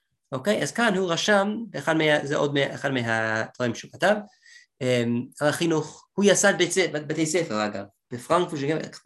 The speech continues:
הגיע לפרנקפורט, היו רק, אה, מספר קטן של משפחות בקהילה שלו, הוא מייסד בתי כנסת.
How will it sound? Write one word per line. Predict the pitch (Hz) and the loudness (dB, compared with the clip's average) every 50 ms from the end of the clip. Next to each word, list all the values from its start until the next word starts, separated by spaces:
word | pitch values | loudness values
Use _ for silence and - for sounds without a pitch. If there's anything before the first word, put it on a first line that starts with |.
| 208 - 160 156 160 165 165 - - _ - | -4 -4 -4 -8 -10 -12 -14 -16 -16 _ -4
הגיע | 151 165 190 170 | 0 2 2 2
לפרנקפורט, | 156 156 190 196 208 202 214 196 - | 2 2 2 2 2 2 0 0 -2
היו | 160 170 180 175 170 - - - | 0 0 0 -2 -2 -4 -6 -6
רק, | 196 180 165 165 - - - _ _ _ _ _ _ _ - - _ _ - 147 | -6 -6 -6 -8 -12 -20 -20 _ _ _ _ _ _ _ -20 -20 _ _ -12 -8
אה, | 139 135 | -6 -6
מספר | 131 127 - - - 170 160 - - - _ _ | -4 -4 0 2 4 4 4 2 -2 -8 _ _
קטן | - 135 - - 175 165 143 127 | -14 -10 -4 0 0 2 2 0
של | - - 165 160 | -2 -2 -2 0
משפחות | 151 139 135 - - 120 - 160 160 131 - - - - _ _ _ _ _ _ - | 0 -2 -2 -4 -6 -6 -2 -2 -2 -2 -2 -6 -16 -20 _ _ _ _ _ _ -14
בקהילה | 123 120 - - - - 196 196 | -12 -10 -6 -4 -2 0 0 0
שלו, | 208 240 233 233 226 220 - - _ _ _ _ _ _ _ _ | 2 2 4 4 4 2 0 -4 _ _ _ _ _ _ _ _
הוא | - 185 196 | -4 -2 0
מייסד | 202 185 165 - 180 160 | 0 0 0 0 -2 -2
בתי | 160 156 147 135 | -2 -2 -2 -2
כנסת. | 127 120 104 101 104 - - - _ | -4 -4 -4 -4 -4 -6 -8 -10 _